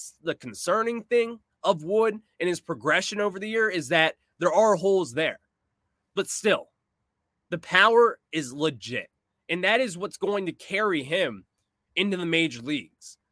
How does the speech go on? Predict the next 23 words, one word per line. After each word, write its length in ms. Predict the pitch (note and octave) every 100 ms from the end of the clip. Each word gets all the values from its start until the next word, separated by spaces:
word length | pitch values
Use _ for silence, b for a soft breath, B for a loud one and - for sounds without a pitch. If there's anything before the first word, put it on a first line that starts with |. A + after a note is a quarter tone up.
| _
That 160 | F#3+ A3+
is 140 | F#3+
what's 180 | G3+ G#3
going 240 | G#3 A3
to 80 | G3
separate 640 | - G#3+ G3+ F#3 E3 C3
him 300 | F3+ G3 B2+ _ _
from 140 | F#3 F3
the 100 | D#3+
rest 460 | D#3+ F#3 - - _
of 160 | D#3 D3
the 120 | C#3+
outfielder 440 | D3+ - D3+ B2
and 120 | A2
prospects, 540 | A2 D3 C#3 - F#2 -
because 160 | E3 D3
the 80 |
Nationals 440 | G3 B3 B3 A3 F#3
have 160 | F#3
two 200 | - G#3+
of 60 | G3+
the 80 | C#3
top 320 | - E3